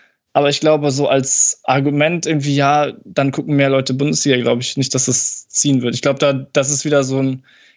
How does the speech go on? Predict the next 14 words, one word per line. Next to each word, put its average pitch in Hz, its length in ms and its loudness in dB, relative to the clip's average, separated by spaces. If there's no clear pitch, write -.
ja, 127 180 0
das, 139 320 0
ich 160 140 2
habe 160 160 -2
gehört, 156 320 0
das 143 120 -2
ist 135 140 -8
modern, 147 500 0
das 143 140 -2
machen 151 280 -2
wir 135 60 2
jetzt 127 240 0
auch. 156 460 0
Aber 139 680 0